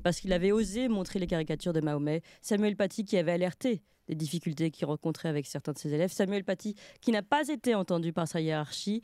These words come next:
qui devait même faire l'objet d'un rappel des règles de la laïcité et de neutralité par un inspecteur d'évaluation de la vie scolaire quelques jours seulement après son utilisation des caricatures.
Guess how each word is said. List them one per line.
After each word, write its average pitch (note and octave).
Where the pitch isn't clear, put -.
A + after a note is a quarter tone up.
qui -
devait G#3+
même A#3
faire A3
l'objet G#3
d'un F#3+
rappel A3+
des F3+
règles A3+
de F#3+
la F3+
laïcité F3+
et G3+
de F3
neutralité E3+
par F3
un E3
inspecteur E3+
d'évaluation D3+
de E3
la D3
vie C#3+
scolaire D3
quelques D#3+
jours E3+
seulement D3+
après D#3
son D3+
utilisation D3
des D3
caricatures. D3